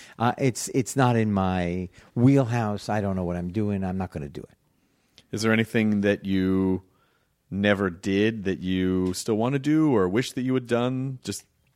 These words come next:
Speaker 2: if that you were anything you were afraid of that you
Speaker 1: No,
Speaker 2: didn't try?
Speaker 1: I would like to. I'm afraid of everything.
Speaker 2: Really?
Speaker 1: Yeah. I did a movie in nineteen seventy-nine for A B C. I did a television movie where I played Scrooge.
Speaker 2: Mm-hmm.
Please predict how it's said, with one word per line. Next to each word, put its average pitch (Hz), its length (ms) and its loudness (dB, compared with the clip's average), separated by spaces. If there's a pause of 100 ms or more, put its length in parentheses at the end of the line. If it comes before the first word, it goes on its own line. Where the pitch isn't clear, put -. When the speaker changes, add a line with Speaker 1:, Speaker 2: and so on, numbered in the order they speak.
(140)
Speaker 2:
if 80 120 -10
that 69 160 -8
you 92 80 -2
were 90 80 2
anything 95 220 0
you 92 100 2
were 87 80 4
afraid 104 320 -2
of 160 80 2
that 190 80 4
you 214 40 6
Speaker 1:
No, 247 120 2
Speaker 2:
didn't 247 140 -4
try? 254 160 0
Speaker 1:
I - 20 0
would 254 260 0
like 180 280 -2
to. - 140 -4
I'm 180 120 2
afraid 139 300 0
of 90 80 -2
everything. 76 420 -4 (180)
Speaker 2:
Really? 320 480 2
Speaker 1:
Yeah. 113 240 2 (2000)
I - 60 -2
did 190 180 0
a 208 60 6
movie 165 380 4
in 127 80 2
nineteen 131 320 0
seventy-nine 113 540 0
for 110 180 -2
A 104 60 2
B 101 120 -2
C. 101 240 -2
I 95 60 0
did 92 160 -2
a - 20 -14
television 107 440 -4
movie 95 240 -8 (240)
where 107 120 2
I 101 60 4
played 98 720 0 (240)
Scrooge. - 680 0 (160)
Speaker 2:
Mm-hmm. 120 260 -2